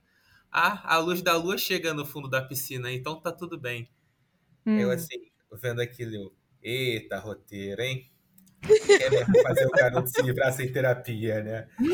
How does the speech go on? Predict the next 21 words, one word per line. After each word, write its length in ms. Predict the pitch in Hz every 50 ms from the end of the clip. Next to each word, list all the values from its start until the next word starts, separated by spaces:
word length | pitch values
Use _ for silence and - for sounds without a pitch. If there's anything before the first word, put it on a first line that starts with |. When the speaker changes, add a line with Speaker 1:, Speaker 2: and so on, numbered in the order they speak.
| 403 427 381 440
Speaker 1:
Porque, 240 | 415 415 440 403 370
assim, 260 | 381 339 349 349 - 311
Speaker 2:
<laughs> 1000 | 311 294 269 262 240 233 220 202 196 202 196 185 185 185 175 175 170 170 165 180
Speaker 1:
era 240 | 170 175 180 170 165
só 420 | 170 175 - - 185 185 220 254 262
se 240 | - - 262 -
perguntar, 1000 | - 226 220 262 - 196 202 196 185 - - 139 123 117 - - - - - _ _ _
"Mas 220 | 123 123 127 120
a 80 | 147 147
piscina 380 | 147 - 135 - - 135 143 151
é 40 |
tão 240 | 143 - 139 127 117
fuda 380 | 117 - - 139 139 135 131 131
quanto 340 | - 135 123 120 117 - 117
o 20 | 104
mar?" 320 | 101 98 104 117 170 185 - - - - _ _ _
Mas 120 | 110 104 104
eu 80 | -
deixo 320 | 196 214 214 214 214 214 -
Speaker 2:
<laughs> 40 | -
Speaker 1:
quieto. 540 | - - 110 101 - - _ _ - -